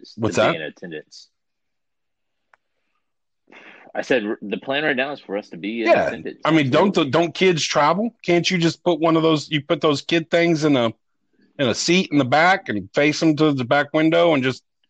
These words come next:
Speaker 2: leave 'em be and just go on your merry way? Can't you do that?
Speaker 1: I don't know how it works, Doug. I have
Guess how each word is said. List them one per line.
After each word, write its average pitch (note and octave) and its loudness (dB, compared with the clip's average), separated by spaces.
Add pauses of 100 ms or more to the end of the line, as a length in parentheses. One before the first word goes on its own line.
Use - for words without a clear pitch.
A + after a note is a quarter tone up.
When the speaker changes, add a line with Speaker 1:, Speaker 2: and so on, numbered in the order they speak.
(360)
Speaker 2:
leave C#3+ 4
'em C#3+ 4
be E3 2 (200)
and A#2+ 0
just B2 -4
go C#3+ 4
on C#3 2
your C#3 2
merry D3 2
way? E3 2
Can't C#3+ -4
you - -10
do D#3 0
that? G3+ 0 (3250)
Speaker 1:
I F#2+ -8
don't E2+ -6
know E2 -10
how G2 -2
it - -8
works, D2+ -12
Doug. E2 -8
I E2 -6
have E2 -10